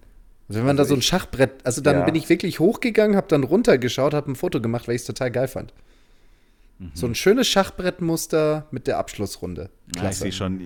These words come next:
Speaker 3: ich hätte diese Idee gar nicht
Speaker 1: Schon,
Speaker 3: erzählen
Speaker 1: oder,
Speaker 3: sollen.
Speaker 1: Bernd?
Speaker 3: Das ist ein, äh,
Speaker 2: Ja,
Speaker 3: Bullshit.
Speaker 2: also ich,
Speaker 1: Schau,
Speaker 2: also
Speaker 1: der
Speaker 2: ich
Speaker 1: Bernd hat richtig Appreciation
Speaker 2: ich, ich
Speaker 1: dafür.
Speaker 2: wär,
Speaker 1: Jens,
Speaker 2: ich
Speaker 1: du bist noch nicht deep genug.
Speaker 3: Aber wir suchen doch keine Greenkeeper für Wittelsbach. Ich, ich dachte, ihr macht hier vielleicht mal Scoreboard oder
Speaker 2: Ja,
Speaker 3: so.
Speaker 2: aber Helfer ist
Speaker 3: Oder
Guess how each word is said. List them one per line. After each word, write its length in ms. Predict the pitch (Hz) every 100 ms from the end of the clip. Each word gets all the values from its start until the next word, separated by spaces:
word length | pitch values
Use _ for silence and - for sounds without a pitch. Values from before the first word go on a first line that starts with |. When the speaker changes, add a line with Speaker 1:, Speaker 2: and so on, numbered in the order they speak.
| 73
Speaker 3:
ich 160 | 85
hätte 160 | 104 90
diese 240 | 90 87 87
Idee 240 | 82 92
gar 180 | 87 87
nicht 80 | 85
Speaker 1:
Schon, 120 | 127 120
Speaker 3:
erzählen 60 |
Speaker 1:
oder, 160 | 113 131
Speaker 3:
sollen. 80 | 90
Speaker 1:
Bernd? 160 | 107 104
Speaker 3:
Das 60 | 87
ist 60 |
ein, 100 | 78
äh, 380 | 78 78 - -
Speaker 2:
Ja, 80 | 95
Speaker 3:
Bullshit. 160 | 92 90
Speaker 2:
also 160 | 95
ich, 160 | 101 -
Speaker 1:
Schau, 80 | 156
Speaker 2:
also 100 | 214
Speaker 1:
der 120 | 202
Speaker 2:
ich 60 | 160
Speaker 1:
Bernd 220 | 180 233
hat 180 | 220 175
richtig 340 | 202 - 196
Appreciation 760 | 170 - 185 - 160 165 - 127
Speaker 2:
ich, 40 | 117
ich 40 |
Speaker 1:
dafür. 220 | 107 123
Speaker 2:
wär, 120 | 156 127
Speaker 1:
Jens, 200 | 156 -
Speaker 2:
ich 60 |
Speaker 1:
du 80 | 147
bist 160 | 151 -
noch 80 |
nicht 200 | 147 143 170
deep 220 | 165 -
genug. 300 | 107 95 -
Speaker 3:
Aber 240 | 190 226
wir 100 | 240
suchen 240 | 202 262 240
doch 120 | 240
keine 260 | 233 226
Greenkeeper 640 | 151 196 277 - 214 190 180
für 160 | 170
Wittelsbach. 600 | 175 165 135 - 135 113 -
Ich, 180 | 147
ich 160 | 156 165
dachte, 280 | 202 190 196
ihr 100 | 175
macht 160 | 180
hier 160 | - 190
vielleicht 340 | 185 175 170
mal 160 | 165 160
Scoreboard 560 | - - 214 180 135 107
oder 140 | 101
Speaker 2:
Ja, 80 | 110
Speaker 3:
so. 60 | 120
Speaker 2:
aber 100 | 117
Helfer 360 | 135 135 147
ist 100 | 143
Speaker 3:
Oder 100 | 113